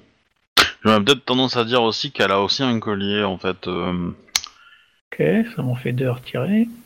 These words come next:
Speaker 1: Voilà. Mais voilà, elle, elle peut bouger, mais du coup, elle peut pas activer ses, euh, ses,
Speaker 2: Ses capacités,
Speaker 1: elle,
Speaker 2: ok.
Speaker 1: ses capacités, voilà. Elle te le dit, hein. Ça, clairement, euh... elle est capable de communiquer, quoi.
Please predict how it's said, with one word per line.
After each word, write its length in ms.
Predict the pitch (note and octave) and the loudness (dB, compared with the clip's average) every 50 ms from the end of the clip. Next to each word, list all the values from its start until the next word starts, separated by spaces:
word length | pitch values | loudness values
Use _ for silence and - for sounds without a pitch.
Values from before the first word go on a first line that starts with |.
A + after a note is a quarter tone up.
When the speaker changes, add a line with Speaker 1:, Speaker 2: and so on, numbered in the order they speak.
| - _ - - - - - - - - - - - - - - _ _ _ | -16 _ -12 -12 -12 -14 -20 -20 -20 -20 -20 -20 -20 -20 -20 -20 _ _ _
Speaker 1:
Voilà. 340 | F#2 F#2 F#2 F#2 F#2+ F#2 - - - - - - - - - - - - - - - - - - - - - - - - | 2 2 4 4 2 0 -2 -8 -16 -14 -14 -12 -12 -10 -8 -8 -8 -8 -8 -10 -12 -14 -14 -14 -14 -16 -16 -18 -2 4
Mais 180 | A2+ A#2+ C#3 D3 | 6 8 8 10
voilà, 260 | C#3+ C3+ B2+ A2+ G#2+ - | 10 10 8 6 6 2
elle, 120 | C3 D3 | 0 -2
elle 180 | D#3 C#3+ B2+ A#2 | -2 -4 -4 -6
peut 100 | B2 B2+ | -10 -12
bouger, 320 | C3+ C#3+ C#3 C3 C3+ B2 | -10 -8 -4 -2 -2 -2
mais 120 | A2+ A2 G#2 | -2 -4 -6
du 140 | G2+ A2 | -8 -10
coup, 200 | G#2+ - D3+ D3 | -10 -4 -2 -2
elle 80 | B2+ G#2 | -2 -2
peut 100 | G#2+ G2+ | -6 -4
pas 140 | - B2 B2 | 0 0 0
activer 360 | A#2+ - - A2 G#2+ A2 B2+ | 0 -2 -6 -8 -6 -6 -6
ses, 220 | - - G#2+ G2 F#2+ | -6 -6 -6 -4 -4
euh, 480 | F#2 F#2 F2+ E2+ E2 E2 D#2 D#2 E2 | -2 -2 -4 -4 -4 -4 -6 -6 -8
ses, 380 | - - - - F2+ E2 E2+ - | -8 -10 -12 -10 -10 -10 -8 -8
Speaker 2:
Ses 40 | - | -4
capacités, 420 | - C#3 B2 B2+ C#3 B2+ - - G2 | -4 -4 -4 -4 -4 -6 -2 0 0
Speaker 1:
elle, 120 | F2+ D2 | 0 0
Speaker 2:
ok. 80 | - - | -2 -4
Speaker 1:
ses 120 | - - | -6 -2
capacités, 560 | - G#2 F#2+ G#2 F#2+ - F#2+ F#2 F2 - G2+ G2 | -2 0 2 2 0 0 -2 -4 -2 0 0 2
voilà. 200 | F#2 E2 - - - - - - - - | 2 0 -2 -4 -8 -10 -8 -8 -4 0
Elle 100 | G#2+ A2 | 2 4
te 80 | G#2+ A#2 | 4 4
le 80 | A#2+ | 4
dit, 180 | A#2 A2+ A2 G#2 | 4 2 2 0
hein. 140 | F#2+ F#2+ G2 G2 - | 0 -2 -4 -6 -4
Ça, 160 | - A2 G#2+ | -4 -4 -2
clairement, 480 | - G#2+ G2+ G2+ G#2 G#2+ G#2+ G2+ G2 | 0 2 2 4 4 4 2 2 0
euh... 40 | F#2+ F#2+ F#2+ F#2 - - - _ _ _ _ _ _ _ _ - - | -2 -4 -6 -8 -10 -16 -20 _ _ _ _ _ _ _ _ -2 2
elle 100 | A2+ G#2 F#2+ | 4 4 4
est 60 | F2 | 4
capable 280 | - F#2 F#2+ G2+ F#2+ | 2 2 2 2 2
de 60 | F#2 F#2 | 2 0
communiquer, 460 | F2 F#2+ F#2 F#2 F#2 F#2 F2 F#2+ F#2 - | 0 0 2 2 2 0 0 -4 -6 -6
quoi. 140 | - F2 | -6 -10